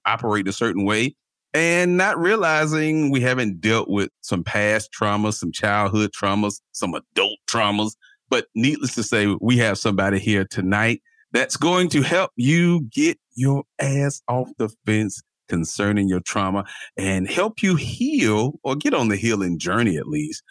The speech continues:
because we all know the work is up to you so if you don't do the work, then you don't get the results. All right, guys, my guest tonight is known as the Healing Alchemist. Those are big college words,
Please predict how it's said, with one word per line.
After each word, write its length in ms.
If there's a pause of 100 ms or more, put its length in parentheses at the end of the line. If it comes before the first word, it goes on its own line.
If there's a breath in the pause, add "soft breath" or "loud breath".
(180 loud breath)
because 300
we 240
all 220
know 200
the 100
work 280
is 120
up 140 (120)
to 120
you 640 (320 soft breath)
so 280
if 160
you 180
don't 240
do 100
the 80
work, 360
then 420
you 140
don't 220
get 160
the 60
results. 520 (280 loud breath)
All 80
right, 100
guys, 220
my 180
guest 440
tonight 680 (200)
is 360
known 560
as 400
the 400
Healing 800 (280)
Alchemist. 960 (800)
Those 180
are 40
big 180
college 400
words, 360